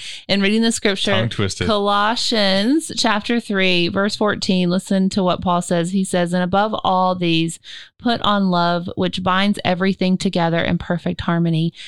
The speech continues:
Speaker 1: And let the peace of Christ rule in your hearts, to which indeed you were called in one body, and be thankful." That is such a great reminder for me,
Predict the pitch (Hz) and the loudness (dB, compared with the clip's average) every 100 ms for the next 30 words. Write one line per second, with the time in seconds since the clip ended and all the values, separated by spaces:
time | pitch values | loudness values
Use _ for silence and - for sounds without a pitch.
0 | - - 202 202 190 - 233 233 233 - | -10 -2 0 0 -2 0 0 0 -4 -2
1 | 196 190 - 202 202 214 214 196 180 170 | 0 0 -2 0 2 2 2 0 -2 -2
2 | - - 202 190 - 202 190 196 208 208 | -4 -2 0 0 2 2 2 2 0 0
3 | 196 190 - - 180 180 196 190 180 180 | -2 -2 -2 0 0 0 0 2 2 2
4 | 185 175 175 170 170 175 - - - - | 2 2 0 0 0 -2 -6 -18 -6 -2
5 | 190 190 - 170 175 - 160 90 - - | 0 0 -2 0 0 -2 -2 -2 -4 -14
6 | - - 196 202 247 - - 196 - 208 | -20 -4 0 0 0 -2 -4 -2 -2 0
7 | 247 214 214 202 202 190 175 185 185 185 | -2 0 0 2 0 2 2 2 0 -2
8 | 196 185 185 | 0 2 2